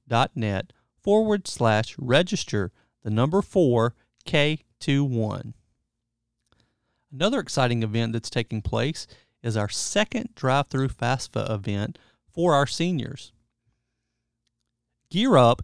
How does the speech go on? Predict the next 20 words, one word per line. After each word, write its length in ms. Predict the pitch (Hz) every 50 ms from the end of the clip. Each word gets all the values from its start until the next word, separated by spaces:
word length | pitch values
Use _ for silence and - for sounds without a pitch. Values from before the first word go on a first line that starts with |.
| - _
and 160 | - 131 131 127
the 60 | 123
Meridian 400 | 120 123 131 143 175 190 185 160
High 200 | 147 156 165 170
School 500 | - - - - 120 110 104 104 110 156 -
are 140 | - 123 120
excited 440 | 123 - - - 170 117 104 101 95
to 60 | -
partner 400 | - - - 120 - - 120 113
with 180 | 113 113 110 104
Get 160 | 139 165 -
to 60 | 226
College 540 | - - - 120 110 107 110 110 117 - - _ _ _ _ -
to 80 | 175
host 400 | 156 185 208 202 190 - - - -
a 80 | -
second 600 | - - - - - 214 220 - - 175 143 131
drive-through 480 | 117 117 113 117 117 - - 131 123 120
fafsa 520 | - - 139 143 - - - - 113 -
event 460 | - 107 101 107 104 98 104 - -